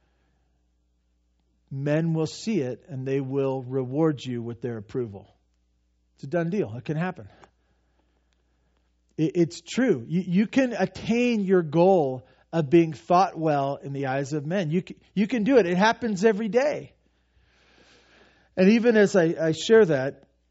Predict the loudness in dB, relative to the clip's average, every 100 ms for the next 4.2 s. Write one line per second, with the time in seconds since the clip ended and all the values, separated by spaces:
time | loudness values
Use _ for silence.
0 | _ _ _ -18 -16 -14 -14 -10 -6 -6
1 | -4 -4 -4 -4 -4 -4 -2 -4 -4 -6
2 | -8 -8 -8 -8 -10 -8 -8 -6 -6 -6
3 | -8 -10 -12 -10 -8 -4 -4 -4 -6 -8
4 | -10